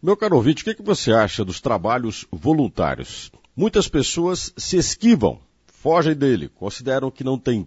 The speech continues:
tempo, acreditam que esse tipo de coisa não vai ajudar ninguém.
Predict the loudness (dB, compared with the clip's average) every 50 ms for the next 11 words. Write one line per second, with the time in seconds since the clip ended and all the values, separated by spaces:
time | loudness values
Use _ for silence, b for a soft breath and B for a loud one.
0 | -6 _ 2 4 6 6 4 4 2 -2 -12 -14 -14 -14 _ _ -10 -8 -6 -4
1 | -4 -4 -2 -2 -4 -4 -2 -4 -2 -2 -2 -4 -2 -2 -4 -2 0 0 0 0
2 | -2 -4 -6 -4 -4 -4 -4 -2 -2 -2 -2 -2 -4 -4 -4 -4 -6 -6